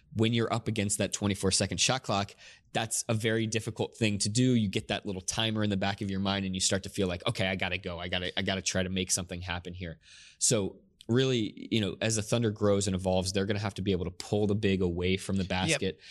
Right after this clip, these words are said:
Speaker 1: and, and do a little bit more offensively to generate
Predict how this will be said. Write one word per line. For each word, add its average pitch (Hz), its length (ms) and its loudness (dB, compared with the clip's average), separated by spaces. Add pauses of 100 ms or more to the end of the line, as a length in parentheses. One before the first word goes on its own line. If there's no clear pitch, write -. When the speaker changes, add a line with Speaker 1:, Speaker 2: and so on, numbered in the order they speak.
(220)
Speaker 1:
and, 208 200 -2
and 117 180 2
do 135 140 6
a 139 60 4
little 123 240 0
bit 117 180 2
more 104 520 2
offensively 104 840 2
to 98 120 0
generate 95 580 2